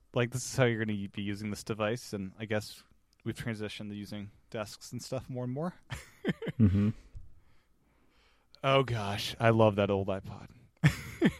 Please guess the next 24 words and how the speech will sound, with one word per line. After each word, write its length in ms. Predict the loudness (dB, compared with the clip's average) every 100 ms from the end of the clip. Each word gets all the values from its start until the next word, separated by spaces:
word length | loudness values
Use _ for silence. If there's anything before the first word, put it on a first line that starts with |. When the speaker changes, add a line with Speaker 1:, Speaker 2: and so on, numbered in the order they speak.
| 0 0 _ -20 -20 -20 _ _ _ _ -20 _ _ _ _ _ _ _ _ _ 0
Speaker 2:
It 120 | 0
still 260 | 2 4
looks 260 | 10 10 8
pretty 260 | 4 6 8
good. 420 | 8 6 6 6
<laughs> 260 | 8 8 6
Speaker 1:
It 80 | 2
really 300 | 2 2 2
does. 640 | 2 0 -2 -6 -10 -16 -18 -20 _ -2
I 100 | 4
really 260 | 8 10
wish 160 | 10 8
they'd 180 | 6 6
make 160 | 4
an 80 | 2
Apple 280 | 0 0 0
Music 320 | 0 0 -2
iPod 500 | -2 -2 0 0 -4 -10 -8
that's 240 | -8 -6
not 260 | -4 -4 -8 -8
I 180 | -6
O 100 | -6
S. 420 | -6 -8 -12 -14 -20 _ -6 -6 0
<laughs> 80 | 0